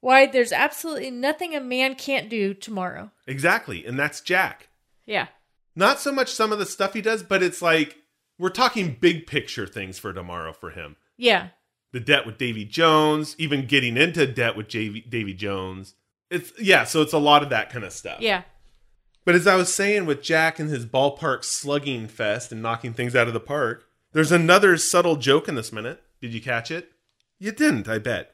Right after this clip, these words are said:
Speaker 2: It's on par with the eunuch joke. But this one is a favorite cliche across movies and T V shows. Plays, songs, everything. It's a universal joke. It's everywhere. It's ubiquitous,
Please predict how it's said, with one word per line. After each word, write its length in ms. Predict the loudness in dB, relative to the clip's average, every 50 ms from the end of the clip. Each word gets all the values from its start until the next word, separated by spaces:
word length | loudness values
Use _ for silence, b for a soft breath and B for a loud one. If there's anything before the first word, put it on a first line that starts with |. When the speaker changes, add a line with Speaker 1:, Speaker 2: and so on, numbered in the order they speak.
| _ _ _
Speaker 2:
It's 140 | -4 2 2
on 180 | 2 2 2
par 260 | 0 2 4 4 4
with 160 | 4 2 0 -2
the 80 | -4
eunuch 380 | -4 -2 -2 0 -2 -2 -6 -8
joke. 340 | -12 -12 -12 -12 -14 _ _ _ _ _ _ _ _ _
But 100 | 0 2
this 180 | 4 4 4
one 160 | 4 4 6 6
is 120 | 6 4
a 80 | 2 0
favorite 460 | 2 2 6 6 8 8 6 2 2
cliche 360 | -2 -4 -2 0 2 2 2
across 320 | 2 4 4 2 4 2
movies 320 | 0 0 0 0 -2 -4 -4
and 100 | -6 -6
T 140 | -6 -6 -4
V 100 | -4 -4
shows. 300 | -4 -6 -8 -8 -10 b b b _
Plays, 580 | 0 4 6 6 8 6 6 2 0 -2 2
songs, 440 | 4 6 8 8 6 4 2 -4 -8 0 2
everything. 500 | 2 4 4 2 2 0 -6 -8 -10 -12 _ _ _ _ _ _ _ _ _
It's 100 | _ -8
a 80 | -8 -8
universal 680 | -6 -2 -2 -2 -2 -2 -2 -2 -4 -4 -4 -4 -8
joke. 400 | -8 -6 -6 -6 -6 -8 -10 _ _ _ _ _ _ _ _
It's 80 | _ -4
everywhere. 480 | -4 -4 -2 -4 -4 -4 -6 -8 -12 _ _ _ _ _ _ _ _ _
It's 240 | -10 -8 -8 -8 -8
ubiquitous, 920 | -6 -6 -6 -6 -8 _ -12 -12 -12 -12 -16 -16 -12 -12 -12 -12 -12 -18